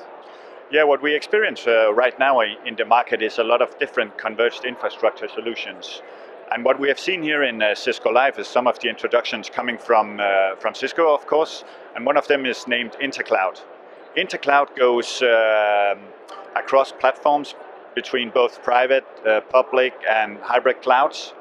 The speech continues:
and makes it much easier for our customers to actually work on it, especially within the service provider, uh, environment. Um, they will now be able to sell to their customers in a much, much easier way and at the same time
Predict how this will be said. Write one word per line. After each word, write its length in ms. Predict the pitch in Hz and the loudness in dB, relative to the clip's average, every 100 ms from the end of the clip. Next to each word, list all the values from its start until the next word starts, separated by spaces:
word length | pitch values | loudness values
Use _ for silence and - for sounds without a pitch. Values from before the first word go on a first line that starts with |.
| 117 | -4
and 140 | 120 | -2
makes 220 | 127 - | -2 -4
it 100 | 120 | -6
much 240 | 139 143 - | -4 -4 -4
easier 380 | 156 151 117 104 | -8 -6 -2 -2
for 180 | - 110 | 0 2
our 140 | 104 | 2
customers 500 | 101 135 - 113 104 | 2 -2 -4 -8 -12
to 140 | - 117 | -2 0
actually 320 | 113 117 110 | 0 -2 -2
work 240 | 107 131 - | 2 0 2
on 140 | 113 95 | -2 -2
it, 80 | 92 - - - - - - | -8 -14 -20 -20 -20 -20 -20
especially 540 | - 190 175 165 156 | -2 -2 0 -2 -2
within 260 | 139 123 127 | 0 0 0
the 160 | 127 113 | -2 -4
service 340 | - 135 135 | -2 -2 -2
provider, 600 | - 113 120 139 135 123 - - 113 | -2 0 2 2 2 0 -2 -2 2
uh, 240 | 117 113 110 | 4 4 2
environment. 600 | 117 113 120 139 147 135 - - - - - - | 2 2 2 0 -4 -8 -18 -20 -20 -18 -20 -4
Um, 640 | 113 113 113 110 110 110 107 | 2 4 4 0 -4 -10 0
they 80 | 143 | 2
will 100 | 147 | 2
now 180 | 147 147 | 2 2
be 200 | 139 127 | 0 -2
able 220 | 139 131 | -2 -2
to 280 | - 123 117 | -2 -4 -4
sell 300 | - 143 135 | -4 0 0
to 120 | - | 0
their 200 | 120 139 | -2 -2
customers 800 | 135 139 131 - 120 107 98 - - 127 | -2 -2 -2 -2 0 0 -2 -10 -14 -8
in 180 | 123 120 | -2 0
a 120 | 113 | 0
much, 340 | 113 135 - | -2 -6 -2
much 300 | 127 123 - - | -2 -2 -4 -8
easier 360 | 170 - 131 | -6 0 2
way 280 | 113 117 117 110 | 4 4 2 0
and 120 | 110 | -2
at 160 | 110 | -2
the 60 | 113 | -4
same 280 | - 143 131 | -4 -4 -4
time 380 | - 120 117 | -2 -2 -2